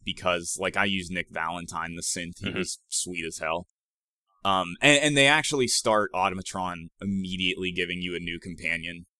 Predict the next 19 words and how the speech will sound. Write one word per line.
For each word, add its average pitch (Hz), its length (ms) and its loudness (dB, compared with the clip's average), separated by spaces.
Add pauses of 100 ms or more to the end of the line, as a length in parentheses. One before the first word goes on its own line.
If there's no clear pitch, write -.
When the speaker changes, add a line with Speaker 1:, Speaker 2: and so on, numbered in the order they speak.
Speaker 2:
Hmm. 101 80 -10
Speaker 1:
which 90 160 -4
is 85 200 -4
a, 85 240 -2 (920)
which 113 220 0
is 107 140 4
a 104 40 2
self-aware 92 640 4
robot 87 480 0
named 85 320 -6 (100)
Ada. 85 320 -4 (1400)
She's - 280 2
pretty 107 220 4
cool. 90 320 -2 (120)
It, 113 220 4
they, 117 260 10
they 123 160 8
talk, 123 280 8
it, 127 260 2